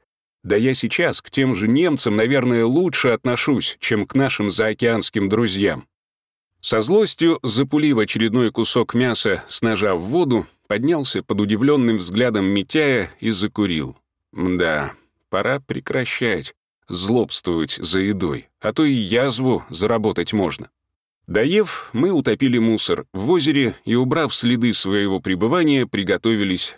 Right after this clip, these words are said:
к выходу. Но перед тем, как сесть в седло, вытащили рацию.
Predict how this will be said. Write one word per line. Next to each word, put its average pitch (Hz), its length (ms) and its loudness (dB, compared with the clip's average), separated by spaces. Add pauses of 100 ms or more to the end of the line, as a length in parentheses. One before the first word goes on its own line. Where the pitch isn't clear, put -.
к - 80 -8
выходу. 82 560 -6 (260)
Но 110 160 0
перед 113 260 0
тем, 120 220 0
как - 300 -2
сесть - 400 -4
в - 60 -10
седло, 135 420 0 (340)
вытащили 98 520 0
рацию. 73 520 -4